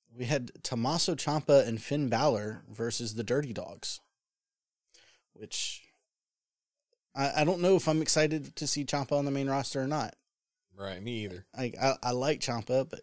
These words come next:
Speaker 1: you know, that's, that's getting away. Uh, Ciampa gets the ta-, or gets the win over Rude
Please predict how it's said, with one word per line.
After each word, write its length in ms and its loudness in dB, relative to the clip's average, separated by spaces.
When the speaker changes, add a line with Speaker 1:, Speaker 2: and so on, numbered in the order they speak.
Speaker 1:
you 200 -8
know, 120 -4
that's, 300 2
that's 340 0
getting 220 0
away. 280 2
Uh, 340 0
Ciampa 340 6
gets 220 2
the 260 -2
ta-, 400 4
or 140 2
gets 240 0
the 80 -4
win 260 2
over 220 0
Rude 380 -2